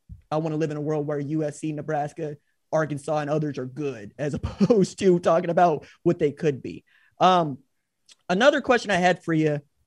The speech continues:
that goes to, well, another part of your career.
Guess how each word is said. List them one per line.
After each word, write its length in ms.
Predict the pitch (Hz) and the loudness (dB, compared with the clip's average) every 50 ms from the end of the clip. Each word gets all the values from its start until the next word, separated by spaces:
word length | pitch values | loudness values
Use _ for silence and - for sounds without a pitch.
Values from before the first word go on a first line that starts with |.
| _ _ _ - | _ _ _ 2
that 380 | 147 165 160 160 151 147 - _ _ _ _ _ _ _ - 143 | 6 6 6 6 6 2 0 _ _ _ _ _ _ _ -10 -2
goes 240 | 135 196 202 196 160 - | 2 4 4 4 2 0
to, 360 | - 208 170 165 160 147 - _ _ _ _ - | -4 -2 0 0 -2 -4 -8 _ _ _ _ -10
well, 220 | 139 156 170 - | -6 -4 -4 -4
another 300 | - 151 156 170 180 175 | -4 -2 0 0 0 0
part 180 | - - 180 160 | -2 -2 -2 -2
of 80 | 160 147 | -2 -4
your 100 | 147 135 | -6 -8
career. 460 | - - 120 113 104 98 95 165 | -10 -12 -16 -14 -14 -14 -14 -16